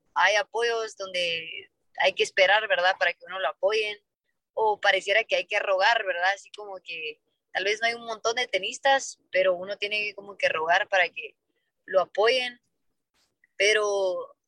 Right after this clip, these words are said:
la realidad es que requiere un esfuerzo, ¿verdad? Y, y la federación, por lo menos a mí, Gaby, no me ha dejado apoyar. Sí sé que no apoyan a, a todo el mundo, ¿verdad? Pero creo que eso está bien.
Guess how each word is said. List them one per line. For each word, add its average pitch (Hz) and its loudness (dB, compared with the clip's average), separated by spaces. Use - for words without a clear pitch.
la 202 0
realidad 202 2
es 196 -4
que 214 -6
requiere 202 -4
un 233 -6
esfuerzo, 240 -2
¿verdad? 165 -2
Y, 185 -4
y 214 -4
la 202 4
federación, 196 2
por 202 -2
lo 180 -2
menos 208 -4
a 190 2
mí, 190 0
Gaby, 233 2
no 185 -18
me 190 -2
ha 185 0
dejado 202 2
apoyar. 185 0
Sí - -18
sé 208 -2
que 220 2
no 185 -10
apoyan 208 -2
a, 165 0
a 160 0
todo 185 2
el 180 -4
mundo, 233 -10
¿verdad? 170 -2
Pero 185 2
creo 220 0
que 190 0
eso - -12
está 185 2
bien. 226 0